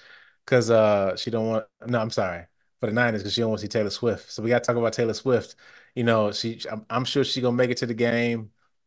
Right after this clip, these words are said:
I'm sure, uh, you know, it's gonna be a big deal. The bets are the Chiefs win and then Taylor and, and, uh, Travis Kelce kiss on the grass, grass, on the field. So I feel like what's gonna happen is, remember when the Saints won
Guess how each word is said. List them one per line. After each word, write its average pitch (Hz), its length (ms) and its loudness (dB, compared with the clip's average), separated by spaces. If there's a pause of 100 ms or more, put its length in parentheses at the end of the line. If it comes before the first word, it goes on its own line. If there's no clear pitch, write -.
(180)
I'm 107 160 -2
sure, 117 600 4
uh, 107 460 2
you 113 140 -6
know, 95 220 -6
it's 104 200 -10
gonna 107 140 -4
be 107 120 0
a 101 60 -2
big 110 320 -2
deal. 110 680 -2 (280)
The - 80 -10
bets 131 400 4
are 117 500 4
the 101 160 -12
Chiefs 139 420 -4
win 127 420 2
and 117 160 2
then 113 280 -2
Taylor 117 580 0 (100)
and, 104 320 -8 (220)
and, 104 280 -6
uh, 92 320 -6
Travis 113 400 -2
Kelce 117 440 -2
kiss 123 380 -2 (440)
on 110 380 -4
the 101 380 -4 (180)
grass, 110 560 0 (520)
grass, - 360 -12
on 123 160 -2
the 117 80 0
field. 104 560 0 (420)
So - 240 4
I 185 220 2
feel 180 160 2
like 127 200 4
what's 127 160 0
gonna 113 140 -6
happen 120 280 -2
is, 110 100 -6
remember 208 240 -2
when 190 120 -2
the 131 60 -2
Saints 160 380 -4
won 156 380 -4